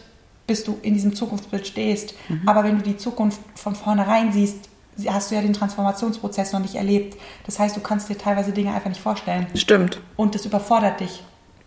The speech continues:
Speaker 2: Stimmt.
Speaker 1: Das ist, das sage ich immer, das Beispiel mit der Bühne. Wenn ich, das war ja bei mir so, als Kind habe ich gefühlt, da sind fünfhundert Millionen Menschen, die können wir irgendwann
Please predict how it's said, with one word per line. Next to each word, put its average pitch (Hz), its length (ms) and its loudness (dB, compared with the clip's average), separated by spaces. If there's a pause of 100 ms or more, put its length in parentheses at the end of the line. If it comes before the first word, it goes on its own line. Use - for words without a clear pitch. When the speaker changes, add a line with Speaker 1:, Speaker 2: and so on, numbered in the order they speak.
(120)
Speaker 2:
Stimmt. 185 520 4
Speaker 1:
Das 214 120 0
ist, 220 200 -2
das 208 120 2
sage 214 360 2
ich - 80 -10
immer, 214 340 4
das 202 140 -4
Beispiel 220 340 0
mit 214 180 2
der 202 80 0
Bühne. 214 420 6 (300)
Wenn 202 240 2
ich, - 280 -4 (240)
das 202 160 -4
war 220 100 6
ja 220 100 6
bei 202 140 4
mir 202 160 4
so, 180 380 0
als - 220 -4
Kind 226 240 2
habe 208 120 -2
ich 202 120 -8
gefühlt, 226 340 -4
da 214 40 -2
sind 208 160 2
fünfhundert 226 460 0
Millionen 208 280 4
Menschen, 214 340 4
die 196 100 -4
können 214 200 0
wir 202 40 0
irgendwann 208 300 2